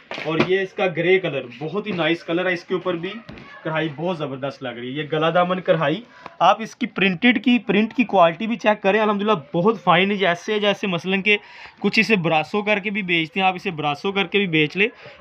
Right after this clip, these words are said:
आपकी अपनी मर्ज़ी है, लेकिन ये बिल्कुल हटके वैरायटी है। गले की कढ़ाई आप ख़ास तौर पे check करें हमारी, अल्हम्दुलिल्लाह full गला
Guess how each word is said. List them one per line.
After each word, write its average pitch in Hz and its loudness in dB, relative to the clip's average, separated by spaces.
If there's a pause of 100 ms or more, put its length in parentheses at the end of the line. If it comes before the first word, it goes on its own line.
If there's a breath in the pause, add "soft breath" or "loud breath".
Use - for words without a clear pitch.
आपकी 170 0
अपनी 190 -2
मर्ज़ी 180 -2
है, 208 4
लेकिन 202 0
ये 214 2
बिल्कुल 233 -2
हटके 180 -4
वैरायटी 165 -2
है। 185 0
गले 170 2
की 208 -6
कढ़ाई 180 -2
आप 202 -2
ख़ास 165 2
तौर 175 -4
पे 175 -6
check 156 -2
करें 165 0
हमारी, 170 2 (400 loud breath)
अल्हम्दुलिल्लाह 170 0
full 226 4
गला 175 4